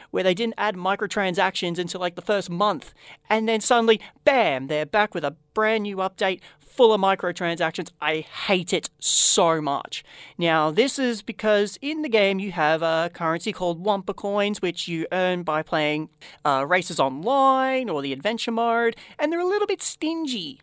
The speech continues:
A little bit stingy if you're doing the adventure mode, 'cause, you know, you get less than a hundred. Per race. And frankly, I, I'm pissed right now because now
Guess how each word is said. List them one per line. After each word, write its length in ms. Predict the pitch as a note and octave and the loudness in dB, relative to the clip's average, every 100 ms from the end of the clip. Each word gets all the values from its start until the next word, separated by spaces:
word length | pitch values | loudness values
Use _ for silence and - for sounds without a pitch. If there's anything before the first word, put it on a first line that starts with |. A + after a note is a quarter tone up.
| _ | _
A 100 | B3+ | -4
little 500 | D#4 D#4 D#4+ E4 D#4+ | -2 -2 -2 -2 -2
bit 140 | D4 - | -4 -6
stingy 560 | - C4 C4 B3 A3 | -4 -4 -4 -4 -4
if 100 | G#3 | -4
you're 80 | F#3+ | -4
doing 280 | F3 G#3+ G3+ | -2 -2 0
the 80 | E3 | -2
adventure 440 | D3 F3 E3+ G#3 | 0 -2 0 -2
mode, 560 | F#3 F#3+ F#3 F#3 F#3+ F#3 | 0 0 0 0 -2 -4
'cause, 360 | F3+ E3 D#3+ | -2 -2 -2
you 80 | E3 | -4
know, 160 | E3 F#3 - - - - | -4 -4 -10 -20 -16 -4
you 80 | |
get 200 | F3+ C#3 | 0 0
less 240 | D#3 E3 - | 0 -2 0
than 140 | D3+ | -4
a 40 | C#3 | -4
hundred. 520 | C#3 C3+ C#3+ C#3 - _ _ - | -4 -6 -6 -8 -10 _ _ -8
Per 420 | - C#3+ C#3 C#3+ - | 0 0 2 -2 -6
race. 420 | G3 A#3+ C4 C4 - - _ F#3+ | 0 2 2 -2 -8 -18 _ -6
And 180 | E3+ | -4
frankly, 500 | - C4 B3 A#3+ G3 - | -4 0 0 2 0 0
I, 440 | F3 A#3 A3+ G3 - _ | -2 0 0 0 -6 _
I'm 180 | F3 D#3+ | -2 -2
pissed 300 | F#3+ D#3+ - | -2 -2 2
right 160 | C#3+ C#3 | 0 2
now 160 | D3 | 0
because 460 | E3 - E3 C#3+ - _ - | 0 0 -2 -2 -10 _ -6
now 580 | E3+ F3+ F3 F3+ E3 | -2 2 2 2 -2